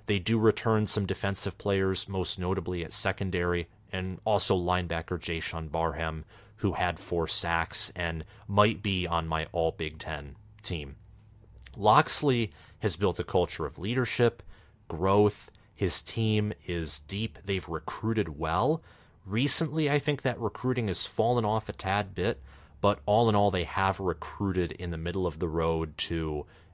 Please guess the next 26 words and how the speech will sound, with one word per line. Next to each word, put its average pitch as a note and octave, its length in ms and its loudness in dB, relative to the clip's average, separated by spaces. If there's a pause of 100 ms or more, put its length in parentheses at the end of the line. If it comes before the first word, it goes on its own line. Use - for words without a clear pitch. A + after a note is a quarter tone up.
(320)
above F#2+ 360 4
average E2+ 480 2
or E2 120 -4
in E2 100 -4
the D2+ 80 -6
top - 340 -2
third D#2 580 -4 (220)
of F#2+ 140 -6
the D#2+ 100 -8
Big D#2 300 -10
Ten C#2+ 380 -8 (360)
on F2 200 4
average D2 480 -2
since D#2+ 240 -8
Mike D#2 260 -6 (240)
Locksley D2 640 -2 (340)
became F#2 300 -4
the C#2+ 60 -6
head D#2 200 -6
coach D#2 320 -2
in D#2 100 -8
two E2 160 -8
thousand D2+ 420 -4
nineteen. C#2+ 500 -10 (420)
He F#3 300 0
stated - 640 2